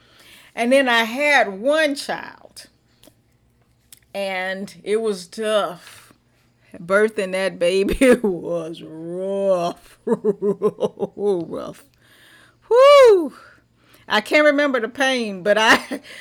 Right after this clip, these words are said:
<laughs> I did write down what I felt at the time so I could remind myself, <laughs> just in case you want five babies.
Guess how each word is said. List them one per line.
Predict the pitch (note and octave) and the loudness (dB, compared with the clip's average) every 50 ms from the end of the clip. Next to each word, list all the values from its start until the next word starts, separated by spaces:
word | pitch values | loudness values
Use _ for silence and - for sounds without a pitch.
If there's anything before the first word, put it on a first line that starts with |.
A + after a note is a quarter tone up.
| - - - | -20 -20 -20
<laughs> | - - - - _ - | -20 -20 -20 -20 _ -2
I | - A#3 B3 | 2 2 2
did | A#3+ G#3+ C4+ C#4+ D4 C#4+ B3+ A#3+ | 2 2 2 4 6 6 6 6
write | B3 C4 C4+ B3+ G3+ G3+ | 4 2 4 2 2 0
down | A#3+ A#3+ B3 A#3+ A3+ A3 G#3 | 0 0 2 2 2 0 0
what | A3 G#3+ G#3 | 0 2 2
I | G3+ G3+ | 2 0
felt | G3+ - A#3+ A#3 A3+ G#3+ | -2 -2 -2 0 0 0
at | G#3 F3+ | -2 -4
the | F3+ F#3 | -6 -10
time | - A#3+ A#3+ A3+ A3 G#3+ G#3 | -4 0 0 2 2 0 -2
so | G3+ - A#3 | -2 -2 0
I | G#3+ G3+ F#3+ | 0 0 0
could | G3 - A#3 G#3+ F#3 | 0 0 -2 0 0
remind | G3+ F#3+ F#3+ G3 G#3+ B3+ C#4+ D4+ D4+ D4 C#4 A#3+ | -2 -6 -4 -4 -2 2 4 4 4 4 4 2
myself, | G#3 F#3 F3+ F#3 - - - - A3 - - - - - C#4 - - D5+ D5 - - - G4+ - D5 E5 | -2 -2 -2 -2 -4 0 2 2 0 0 -2 -4 2 2 4 4 6 4 2 2 -2 -12 -12 -12 -12 -14
<laughs> | D#5+ C5 - A#3 E3+ | -14 -14 -14 -10 0
just | F3+ B3+ C#4 - D#4+ | 2 4 4 4 2
in | D4+ - | -2 0
case | - D#4+ D#4 D4+ - | 2 2 2 2 0
you | D4+ | 0
want | D4 D4+ D4 C#4+ C#4 - | 2 2 2 2 2 4
five | D4 B3+ C4+ C4+ C#4 B3+ | 4 6 6 6 6 6
babies. | C#4 D4+ D#4 E4 D#4 A#3+ B3 A#3+ A#3+ D#4 - | 6 6 6 6 6 2 0 -4 -4 -6 -8